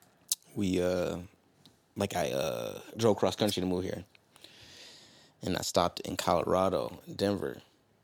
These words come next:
And so, like, got some weed. I was like, "Yo, I'm trying to, like, legal smoke." You know what I mean? Got some weed, but, um, so, yeah. So, basically, you walk into the spot, and it was kinda like a cafe, but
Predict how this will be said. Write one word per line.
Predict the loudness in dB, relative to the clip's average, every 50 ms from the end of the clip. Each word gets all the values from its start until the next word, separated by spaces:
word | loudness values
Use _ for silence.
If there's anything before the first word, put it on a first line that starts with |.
| _ -14 -8 -8
And | -6 -4
so, | 0 0 2 2
like, | 2 0 2 6
got | 8 8
some | 8 8 6 4 6 6
weed. | 6 8 8 8 8 6
I | 6 4
was | 4 2
like, | 2 4
"Yo, | 4 4
I'm | 4 2 2
trying | 0 2 2 2 2
to, | 2
like, | 2 0 0 0 2
legal | 4 4 4 4 4 2
smoke." | 2 0 0 2 2 2 2 2
You | 2 2
know | 2 4
what | 4 2
I | 2
mean? | 2 2 2
Got | 2 2 0
some | 0 2 2
weed, | 4 4 4 2 2
but, | 0 0 -2 -2 -6 -16 -20 -20 -20 _ -20 -20 _ -20 _ -20 -20 -20 -20 -20 -20 -20 -20 -20 -14 -4 2 6
um, | 6 8 8 8 6 6 4 2 0 -4 -8 -14 -20 -20 -20 -20 -20 _ _ _ _ _ _
so, | -4 2 4 6
yeah. | 8 8 8 6
So, | 6 4 8
basically, | 8 8 8 8 6 6 6 6 6 6
you | 6 8 8
walk | 8 8 8
into | 6 2 2
the | 0 0
spot, | 0 0 2 4 4 4 4 2 2
and | 0
it | -2
was | -2 0
kinda | 0 2 2
like | 2 2
a | 0 0
cafe, | 2 4 4 4 4 4 4 4 4 4 2 2
but | 4 4 4 4 2